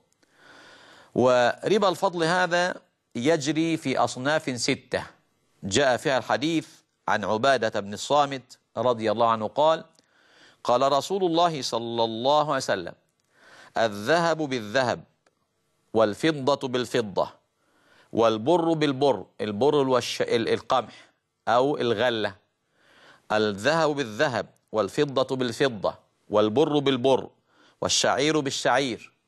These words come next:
والتمر بالتمر، والملح بالملح، مثلا بمثل، سواء بسواء، يدا بيد. فإذا اختلفت هذه الأصناف فبيعوا كيف شئتم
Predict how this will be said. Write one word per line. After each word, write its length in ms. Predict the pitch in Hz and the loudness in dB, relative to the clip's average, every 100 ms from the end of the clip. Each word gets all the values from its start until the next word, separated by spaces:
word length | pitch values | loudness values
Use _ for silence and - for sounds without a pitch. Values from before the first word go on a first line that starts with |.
| - | -8
والتمر 480 | 101 - 147 156 139 | -8 -2 0 0 -2
بالتمر، 480 | 127 - 139 127 85 _ _ _ _ - | -4 -2 -2 -2 -6 _ _ _ _ -4
والملح 500 | 101 101 127 147 151 | -2 0 -2 0 0
بالملح، 600 | 147 143 156 196 - - _ _ _ _ - | 0 0 0 -2 -4 -18 _ _ _ _ -4
مثلا 500 | 117 175 - 127 120 | 0 0 0 0 0
بمثل، 540 | 117 131 160 208 - _ _ - | 0 -4 -2 -4 -6 _ _ -10
سواء 600 | - 123 123 151 160 127 | -2 2 4 4 2 -4
بسواء، 640 | 120 123 131 143 190 202 - _ _ _ | -10 -4 0 2 2 0 -6 _ _ _
يدا 360 | - 120 185 196 | -2 0 2 0
بيد. 400 | 165 143 127 95 - - _ _ _ _ _ _ - | -4 -2 -2 -4 -14 -20 _ _ _ _ _ _ -8
فإذا 320 | - 123 131 | 0 2 2
اختلفت 760 | 135 - 196 165 120 92 - | -2 0 2 2 0 -4 -8
هذه 380 | 117 123 120 160 | -2 0 2 0
الأصناف 720 | 147 131 139 156 185 214 214 _ _ _ _ | 0 0 -2 -2 0 0 -2 _ _ _ _
فبيعوا 600 | - 135 131 160 180 135 | -6 0 0 2 2 0
كيف 280 | 117 127 135 | 0 0 0
شئتم 560 | 139 202 190 214 214 | 0 0 0 2 0